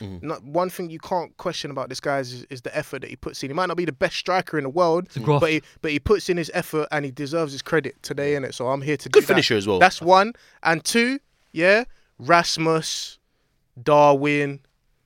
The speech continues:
Speaker 2: Cody, Richarlison, yeah?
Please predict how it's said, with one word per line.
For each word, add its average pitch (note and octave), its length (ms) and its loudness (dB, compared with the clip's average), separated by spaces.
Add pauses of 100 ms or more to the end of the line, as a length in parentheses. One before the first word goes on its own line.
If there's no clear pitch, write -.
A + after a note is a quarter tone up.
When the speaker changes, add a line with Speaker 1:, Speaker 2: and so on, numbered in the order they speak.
(320)
Speaker 2:
Cody, C#3+ 840 2 (760)
Richarlison, D3 1080 2 (560)
yeah? D3 320 0